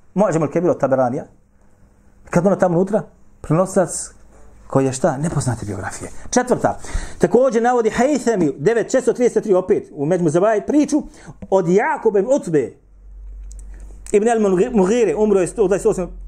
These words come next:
godine po, po, po hidžri. Pripada je šestoj generaciji tabeina, nije uspio vidjeti ni jednog od ashaba, kako stoji u Takribu. Takrib, evo ga, od Ibn Hajar al-Asqalanija.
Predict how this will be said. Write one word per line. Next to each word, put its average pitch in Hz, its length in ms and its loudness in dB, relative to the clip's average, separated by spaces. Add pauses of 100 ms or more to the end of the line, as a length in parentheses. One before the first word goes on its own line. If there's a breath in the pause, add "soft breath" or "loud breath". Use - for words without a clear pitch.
(120)
godine 165 320 2
po, 180 200 0
po, 170 320 -2
po 151 80 4
hidžri. 226 300 0 (1500 loud breath)
Pripada 247 260 2
je 185 60 0
šestoj 226 260 2
generaciji 196 320 0
tabeina, 196 440 2
nije 233 320 2
uspio 262 400 0
vidjeti 247 260 -2
ni 220 80 2
jednog 277 280 0
od 220 120 2
ashaba, 190 480 0 (180 loud breath)
kako 220 240 0
stoji 240 200 2
u 226 120 4 (340)
Takribu. 180 520 2
Takrib, 170 360 -2
evo 165 120 -2
ga, 143 80 0
od 127 60 0
Ibn 160 140 -4
Hajar 143 220 -2
al-Asqalanija. 131 520 0